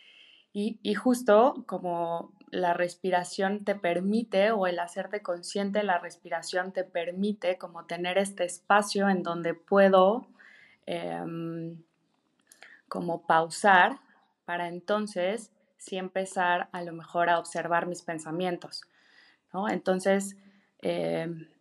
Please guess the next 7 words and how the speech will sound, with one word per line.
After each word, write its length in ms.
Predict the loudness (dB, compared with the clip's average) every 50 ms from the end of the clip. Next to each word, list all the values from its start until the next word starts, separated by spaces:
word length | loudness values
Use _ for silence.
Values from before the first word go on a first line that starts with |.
| _ _ _ _ _ _ _ _ _ _ _
pues 220 | 0 0 2 4
ha 80 | 4 2
sido 640 | 2 2 4 6 6 6 6 6 4 4 2 0 -4 -8
como 260 | -10 -10 -8 -8 -10
muy 760 | -6 -2 0 0 2 2 2 0 0 0 0 2 0 0 -2 -6 -10 -4
enriquecedor 1120 | -2 0 0 2 0 0 0 0 0 0 0 0 0 2 4 6 6 6 6 4 2 -4 -8
poder 640 | -8 -4 -4 -2 0 0 2 2 2 2 0 -2